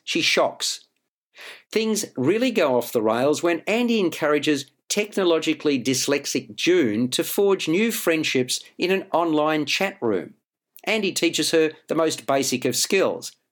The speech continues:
before she leaves June to her own devices. Chaos ensues as the latter quickly finds her way to the dark web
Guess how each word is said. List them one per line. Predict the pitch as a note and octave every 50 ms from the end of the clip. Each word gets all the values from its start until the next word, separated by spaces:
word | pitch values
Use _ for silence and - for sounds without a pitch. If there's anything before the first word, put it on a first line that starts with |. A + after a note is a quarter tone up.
| _ _
before | F3+ E3 - G#3 G3+ F#3+ - - -
she | _ - - F3 D3+
leaves | E3 G3 A3 A#3+ A3+ - -
June | - - D3 D3 D3 D3+ C#3
to | - D#3 D#3 D3+
her | D#3 D#3 - -
own | C#3 C#3 C3+ B2+ G#2+
devices. | A#2+ A#2+ A#2 C#3+ D#3 D#3 C#3+ B2 - - - - - - _ _ _ _ _ _ _ _ - _ - - -
Chaos | - - G3 G3+ G3 E3 D3 B2+ - -
ensues | - C3 B2 A#2 G#2+ A2+ - B2 G#2+ F#2 E2+ E2+ E2+ - - - -
as | D3 E3+ E3
the | - E3
latter | F3 F#3 G3 F#3+ E3+
quickly | F3+ - - G#3+ G#3+ - A3+ A3+ G#3+
finds | - - F3 E3 D#3+ D3+ D3 -
her | C#3 C3
way | C3 C3+ C#3 C#3+ D3 C#3 - _ _ _
to | - F3
the | D3+ E3
dark | C#3 B2 - D3 C3+ C3 B2 B2+ - C#3+
web | E3 G3+ F3+ A#2+ - - -